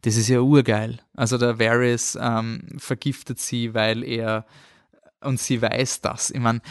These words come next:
da muss man sich jetzt wirklich überlegen, was macht das aus einem Menschen? Und ich find's wirklich cool, dass wir jetzt wirklich noch diskutieren können, dass wir enttäuscht sind von der Dany, aber wir haben ur viele Anhaltspunkte. Und ich rede jetzt nicht von den letzten zwei Folgen. Also ich,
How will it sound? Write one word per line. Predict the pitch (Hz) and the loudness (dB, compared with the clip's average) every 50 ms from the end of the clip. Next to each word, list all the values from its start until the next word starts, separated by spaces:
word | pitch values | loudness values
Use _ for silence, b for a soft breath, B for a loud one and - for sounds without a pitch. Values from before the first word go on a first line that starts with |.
| 147 127 B | -14 -8 B
da | - | -4
muss | 127 127 135 131 | -2 0 0 0
man | 139 | 0
sich | 135 135 | 0 -2
jetzt | 127 - 131 | -2 -2 -2
wirklich | 139 143 147 123 - | -2 0 -2 -2 -2
überlegen, | 139 131 131 123 120 120 123 120 127 123 | 0 -2 0 0 0 0 -2 -2 -2 -4
was | 120 117 - - | -4 -6 -6 -6
macht | 117 107 - 131 - - - | -6 -6 -6 -8 -10 -6 -6
das | - 123 - | -6 -4 -4
aus | - 117 | -6 -6
einem | 113 113 113 117 113 | -6 -6 -6 -6 -6
Menschen? | 110 113 123 127 - - - - - _ B B B B B B | -8 -8 -8 -8 -10 -10 -10 -10 -14 _ B B B B B B
Und | - 127 117 113 113 120 117 - B B B B | -6 -4 -2 -2 -2 -2 -6 -10 B B B B
ich | - 131 123 | -6 -6 -4
find's | - 151 139 131 - 123 117 | -4 -4 -4 -4 -6 -6 -6
wirklich | 120 127 123 - 139 - - - - - | -8 -8 -6 -8 -10 -10 -10 -14 -12 -10
cool, | 123 123 135 135 127 | -6 -2 -2 -2 0
dass | 127 120 117 110 - 127 | 0 -2 -2 -2 -2 -2
wir | 120 | -2
jetzt | 117 117 - - 120 | -2 -2 -4 -8 -2
wirklich | 117 123 139 143 127 | -2 -2 0 0 0
noch | 131 131 113 | 0 0 -2
diskutieren | - - 117 - - 127 113 - 120 120 123 120 | 0 -2 -2 -2 -2 -4 -2 0 0 2 2 2
können, | - 120 117 117 113 | 2 2 2 4 4
dass | 113 110 - | 2 2 2
wir | - 117 | 2 2
enttäuscht | 113 113 - - - 113 - - 120 - - - | 2 2 0 -2 -4 0 0 0 0 0 -2 -2
sind | - - 120 117 - | 0 0 0 0 0
von | - - 117 | -4 -4 0
der | 113 113 107 | 0 0 2
Dany, | - 104 110 113 113 123 131 | 2 0 2 2 0 0 2
aber | 123 113 110 | 2 2 4
wir | 113 | 4
haben | 113 113 - _ | 4 4 2 _
ur | - 160 147 139 131 | 0 2 4 4 4
viele | - - 131 110 117 - | 4 4 2 2 2 -2
Anhaltspunkte. | - 107 110 107 107 110 107 - - - - - 113 127 131 - - - 120 B B B B B | -2 -4 -4 -4 -4 -6 -6 -6 -8 -14 -10 -10 -10 -10 -10 -10 -10 -10 -10 B B B B B
Und | - | -4
ich | 117 110 | 0 2
rede | 120 120 120 127 | 4 6 6 6
jetzt | 117 - - | 4 6 6
nicht | 127 131 127 - - | 6 4 4 2 -2
von | - 131 | 0 2
den | 120 117 | 4 4
letzten | 113 110 110 - - - - 127 | 4 2 0 0 0 -2 -2 -2
zwei | - - 113 110 | -2 0 0 0
Folgen. | - - 113 110 110 110 107 110 - B B B B B | 0 -2 -2 0 0 -2 -2 -6 -12 B B B B B
Also | 113 120 | -2 -2
ich, | 113 - | -2 -4